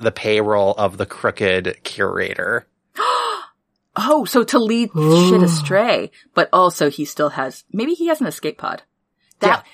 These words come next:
Speaker 2: he was supposed to be the, he was the
Speaker 1: Mm-hmm.
Speaker 2: pilot for the curator, for
Speaker 1: Yeah.
Speaker 2: the professor.
Speaker 1: Yeah, the, the two of them were originally supposed to escape, and, uh, the,
Speaker 2: Mm-hmm.
Speaker 1: the, the fake detective is the one that was gonna, like,
Speaker 2: <gasps>
Speaker 1: paint the enemies, or enemies, in the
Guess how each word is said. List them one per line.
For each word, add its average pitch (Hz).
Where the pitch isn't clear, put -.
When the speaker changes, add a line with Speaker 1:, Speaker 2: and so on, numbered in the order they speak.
Speaker 2:
he 330
was 349
supposed 359
to 330
be 330
the, 294
he 302
was 320
the -
Speaker 1:
Mm-hmm. 127
Speaker 2:
pilot 285
for -
the 226
curator, 233
for 165
Speaker 1:
Yeah. 202
Speaker 2:
the 240
professor. 254
Speaker 1:
Yeah, 156
the, 123
the 120
two 139
of 131
them 123
were 120
originally 117
supposed -
to 101
escape, 135
and, 92
uh, 92
the, 82
Speaker 2:
Mm-hmm. 165
Speaker 1:
the, 113
the 113
fake -
detective 113
is 95
the 107
one 101
that 98
was 98
gonna, 95
like, 92
Speaker 2:
<gasps> -
Speaker 1:
paint 104
the 117
enemies, 98
or 101
enemies, 101
in 92
the 90